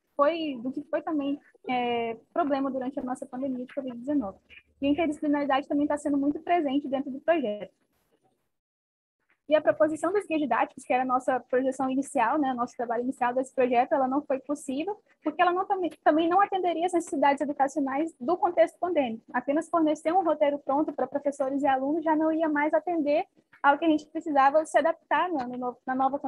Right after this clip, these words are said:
na nova realidade do ensino remoto. Então, nós evoluímos dentro do nosso projeto para a aplicação da abordagem Design Thinking e a redação de um livro também, discorrendo sobre as práticas pedagógicas que desenvolvemos, que desenvolvemos nos cursos técnico em Química e no bacharelado em Química Industrial,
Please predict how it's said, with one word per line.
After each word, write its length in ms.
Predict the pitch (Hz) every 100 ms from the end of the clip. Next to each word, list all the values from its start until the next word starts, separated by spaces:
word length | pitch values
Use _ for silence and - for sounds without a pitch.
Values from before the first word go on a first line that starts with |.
| 269
na 100 | 254
nova 140 | 254 - _ _ _ _ _ _ _ 254 285
realidade 400 | 302 294 254 269
do 60 |
ensino 220 | 285 285
remoto. 340 | 311 262 202 - _ -
Então, 160 | 269 285
nós 140 | 320
evoluímos 480 | 302 302 294 339 359
dentro 200 | 285 294
do 40 |
nosso 200 | 254 262
projeto 340 | - 262 240 240
para 120 | -
a 20 |
aplicação 480 | 262 277 277 277 269
da 100 | 294
abordagem 440 | 254 254 233 247
Design 260 | 247 240 254
Thinking 280 | - 285 349 _ _ _ _
e 80 | 302
a 60 | 370
redação 460 | 370 359 359 349
de 60 | 370
um 80 | 370
livro 300 | 285 349 302
também, 460 | 285 269 285 - - -
discorrendo 440 | 285 - 349 311 320
sobre 180 | 254
as 80 | 294
práticas 360 | - 269 - 294
pedagógicas 580 | 277 247 262 233 254 -
que 60 |
desenvolvemos, 680 | 262 240 254 254 247 254 262 254 _
que 80 | -
desenvolvemos 800 | 254 349 302 277 277 254 285 311
nos 160 | 262 -
cursos 280 | 262 262
técnico 420 | - 240 247 240 254
em 40 |
Química 460 | - 269 370 403 392
e 60 | 311
no 80 |
bacharelado 420 | 302 311 339 311 302
em 40 |
Química 260 | 302 311 294
Industrial, 420 | 311 - 208